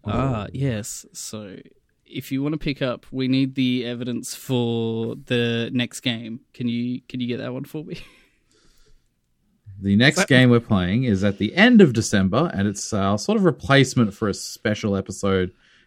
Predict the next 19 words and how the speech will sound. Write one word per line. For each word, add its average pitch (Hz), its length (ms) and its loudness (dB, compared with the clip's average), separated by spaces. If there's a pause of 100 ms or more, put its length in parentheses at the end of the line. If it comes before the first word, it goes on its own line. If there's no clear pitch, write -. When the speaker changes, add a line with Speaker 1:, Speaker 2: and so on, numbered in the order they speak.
Speaker 2:
that 110 100 2
we 104 100 2
usually 175 360 6
do 139 120 4
every 117 240 6
ten 107 240 2
episodes, 98 420 2
but 87 80 -6
we 90 60 -2
didn't 120 180 0
get 82 180 0
to - 120 -4
this 90 220 -4
year 92 160 0
because 85 460 -6
we 85 280 -4 (300)
predetermined 107 680 4
our 92 140 0
timeline. 87 640 -4